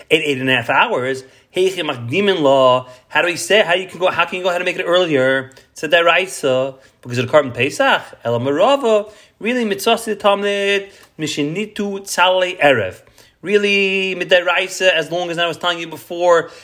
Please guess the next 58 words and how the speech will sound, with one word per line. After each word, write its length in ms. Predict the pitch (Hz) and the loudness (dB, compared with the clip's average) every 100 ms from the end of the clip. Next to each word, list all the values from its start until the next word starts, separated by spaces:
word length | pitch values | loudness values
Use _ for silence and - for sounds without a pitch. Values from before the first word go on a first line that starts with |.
| - | -6
as 160 | 147 135 | -4 0
long 200 | 180 196 | 0 0
as 100 | 170 | -4
you 60 | |
can 80 | 175 | -10
see 180 | - 185 | -8 -4
your 140 | 175 | -2
shadow, 560 | - 175 160 165 160 165 | 0 2 4 2 0 -2
so 120 | - | -8
that's 140 | 147 - | -10 -10
six 300 | - - - | -12 -12 -10
and 100 | 170 | -10
a 20 | 165 | -4
half 220 | 170 165 | -2 0
hours, 480 | 160 165 165 170 - - - - | 2 2 0 -4 -10 -20 -20 -14
because 260 | 147 165 147 | -4 -2 -2
at 80 | 151 | -4
the 80 | |
six 240 | 143 190 - | -6 -2 2
hour 180 | 175 170 | 2 2
mark, 320 | 170 160 - | -2 -4 -8
the 80 | 156 | -10
sun's 240 | 175 160 | -8 -6
directly 340 | 147 160 165 | 0 0 0
on 100 | 156 | -6
top 260 | 143 160 156 | 0 0 0
of 100 | 143 | -6
you. 240 | 147 151 151 - _ - | -6 -6 -10 -20 _ -4
At 240 | 123 131 | -2 -2
the 80 | - | -4
six 240 | - - | -8 -6
and 80 | 165 | -2
a 40 | 160 | 0
half 160 | 175 | 0
hours, 400 | 170 160 156 147 | 0 0 0 -4
it's 120 | 127 - | -8 -6
a 40 | |
little 100 | 147 | -4
more 220 | 131 131 | -2 2
west. 420 | 131 185 180 - _ _ _ | 4 4 0 -14 _ _ _
So 160 | _ - | _ -10
being 400 | 131 180 175 160 | -6 -6 -4 0
that 320 | 147 143 143 | 2 2 0
you 60 | 131 | -4
have 300 | 147 160 147 | -2 -2 0
that, 500 | 147 143 143 - _ _ 131 | 0 0 -4 -14 _ _ -20
you 100 | 123 | -14
can 140 | 127 | -12
see 160 | 117 165 | -10 -8
your 80 | |
shadow, 500 | 131 - 147 175 202 - - _ | -6 -2 0 0 -2 -8 -20 _
the 100 | - | -4
halacha 280 | 139 175 175 | 2 2 2
is 160 | 170 143 | -6 -6
the 100 | 139 | -4
mitzvah, 360 | 190 196 147 | -4 -6 -8
the 60 | 123 | -2
tamid, 380 | 175 170 160 | 0 0 -4